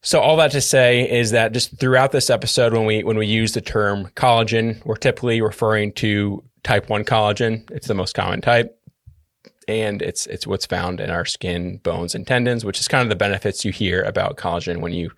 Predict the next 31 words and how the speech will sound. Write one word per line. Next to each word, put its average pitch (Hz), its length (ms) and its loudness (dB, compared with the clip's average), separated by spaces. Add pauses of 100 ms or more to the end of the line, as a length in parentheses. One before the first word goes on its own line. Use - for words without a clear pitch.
when 92 140 -6
you 92 40 -6
talk - 260 -4
about - 240 -8
it. - 100 -18 (100)
So - 360 0 (760)
that's 120 240 0
kind 123 140 2
of 110 60 2
a 104 40 2
quick - 200 -4
ru-, 101 140 -2
rundown 101 420 2
on 92 120 -4
what 98 160 2
it - 120 -2
is. 107 360 2 (280)
Um, 95 440 -2
and 104 160 0
you 107 80 4
wanna 110 100 4
give 107 140 2
a, 98 180 0
a 98 80 -4
little 98 140 -2
bit 95 180 -2
more 101 240 0
background 98 520 0
on 92 220 -4
e-, 92 220 -10
exactly 92 680 -4